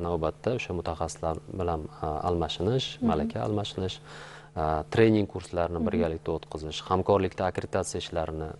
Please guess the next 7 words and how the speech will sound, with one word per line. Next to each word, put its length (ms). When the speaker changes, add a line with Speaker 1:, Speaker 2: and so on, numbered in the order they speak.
Speaker 1:
amalga 320
oshirish 540
va 220
ekspertlarni 840
jalb 220
Speaker 2:
Mhm. 80
Speaker 1:
qilish 240